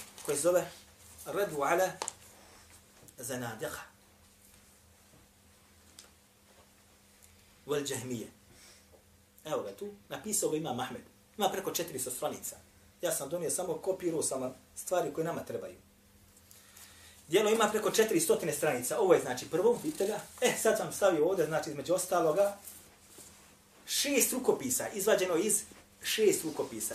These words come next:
Evo ga prvi. Evo ga drugi. Evo ga treći. Ima njih još, onaj, podije po tri stranice, ali ja sam samo prvu kopirao vamo. Četvrti. Evo ga peti.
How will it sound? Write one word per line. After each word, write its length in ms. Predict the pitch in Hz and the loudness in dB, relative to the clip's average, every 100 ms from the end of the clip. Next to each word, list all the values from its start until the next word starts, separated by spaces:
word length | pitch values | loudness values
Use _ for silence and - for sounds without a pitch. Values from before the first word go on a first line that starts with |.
| 147 | -2
Evo 100 | 139 | 0
ga 80 | 131 | -2
prvi. 300 | 120 110 104 - - - - - - - - - - - | -4 -8 -10 -14 -20 -20 -20 -20 -18 -18 -18 -20 -20 -4
Evo 180 | 170 156 | 4 4
ga 100 | 131 | 4
drugi. 380 | 120 113 135 214 - - - - - - - - - - - - - - - | 0 -6 -6 -8 -10 -14 -14 -16 -16 -18 -20 -20 -20 -20 -20 -20 -20 -18 -2
Evo 160 | 160 147 | 4 4
ga 80 | 123 | 4
treći. 420 | 135 139 - 233 - - - - | 2 0 0 -2 -8 -8 -6 6
Ima 160 | 214 | 8
njih 200 | 226 202 | 10 12
još, 320 | 233 240 - - | 12 12 10 10
onaj, 360 | 170 175 165 - - - - | 12 12 12 4 -10 -6 10
podije 300 | 190 151 143 | 10 10 10
po 80 | 175 | 10
tri 160 | 156 | 8
stranice, 340 | - 185 196 185 | 6 6 8 10
ali 60 | |
ja 80 | 196 | 10
sam 120 | 190 | 10
samo 180 | 185 196 | 8 8
prvu 260 | 190 156 127 | 8 6 4
kopirao 380 | - 123 113 104 | 0 2 4 4
vamo. 200 | 117 - - - - - - - | 0 -4 -8 -12 -16 -12 -6 4
Četvrti. 560 | - - - - 240 254 - - - - - - - - | 4 4 0 -2 -6 -10 -14 -14 -14 -14 -14 -16 -4 4
Evo 140 | 139 | 6
ga 120 | 120 113 | 8 4
peti. 420 | 165 202 196 254 | 4 2 2 -4